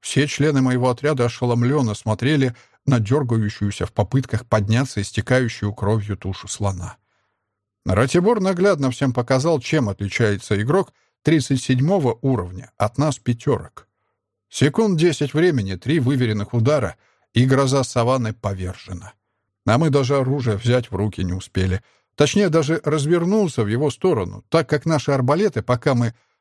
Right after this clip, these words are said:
купались и загорали, лежали в общей куче чуть в стороне. Среди игроков охраны каравана раздались радостные крики, судя по которым трое или четверо апнули следующий уровень.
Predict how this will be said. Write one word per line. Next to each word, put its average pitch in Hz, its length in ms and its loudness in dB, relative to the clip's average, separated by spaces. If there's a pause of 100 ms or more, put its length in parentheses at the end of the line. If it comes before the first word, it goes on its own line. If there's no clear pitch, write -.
(140)
купались 160 500 2
и 131 40 2
загорали, 135 500 2
лежали 139 380 0
в 127 100 0
общей 131 240 -2
куче 131 340 -2
чуть 175 300 -2
в 113 140 -2
стороне. 110 560 -2 (880)
Среди 135 420 2
игроков 170 400 0
охраны 151 400 0
каравана 135 440 0
раздались 113 480 -2
радостные 104 540 -2
крики, - 460 -8 (120)
судя 143 260 2
по 135 140 -2
которым 135 400 2
трое 143 300 2
или 98 140 -2
четверо 139 460 0
апнули 131 480 0
следующий 101 540 -4
уровень. 104 500 -4